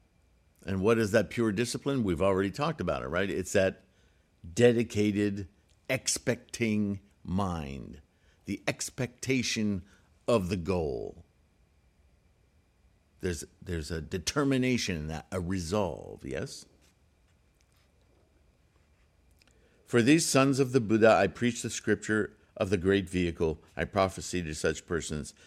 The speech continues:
that these in a future age shall achieve the Buddha's path. Because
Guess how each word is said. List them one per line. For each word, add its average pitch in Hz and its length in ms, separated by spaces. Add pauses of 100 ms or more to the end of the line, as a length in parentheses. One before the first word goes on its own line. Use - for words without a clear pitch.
(180)
that 80 140
these 90 320
in 85 80
a 76 40
future 78 380
age 73 380 (200)
shall 90 220
achieve 80 420
the 71 80
Buddha's 67 360
path. - 440
Because 160 600